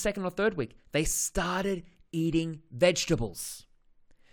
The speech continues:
So this is what I refer to as closing loops, because the reason why we keep making the same mistakes is we didn't make it enough. We never fully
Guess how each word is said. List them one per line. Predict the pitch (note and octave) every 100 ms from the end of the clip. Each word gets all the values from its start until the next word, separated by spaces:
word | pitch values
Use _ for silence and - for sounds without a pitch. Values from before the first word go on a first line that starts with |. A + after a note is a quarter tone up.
| -
So | - - G3 F#3
this | E3 G3+
is | A3+
what | G#3 G#3+
I |
refer | G#3 G#3 A#3
to |
as | D#3+
closing | - - D#3+ F#3 E3+
loops, | E3 G#3 -
because | - D3+ - A#3 C4+ F3 C#3 C#3 - - -
the | E3+
reason | G#3+ A3
why | A3+
we | G#3
keep | - G#3 G3
making | G3+ F#3+
the | F#3
same | F3+ G3 F3
mistakes | E3+ - - C4 C4 A3 - - - - -
is | F#3+ F3+
we | F#3+ F3+
didn't | - G3 A#3 A3+ - _ -
make | F#3 G3 -
it | G3
enough. | F3 A#3+ A#3+ - - - - - - - -
We | E3
never | F#3 F#3+ G3+ G3+ A3+ A3 -
fully | - - C4+ A#3+ F3 D#3 D3+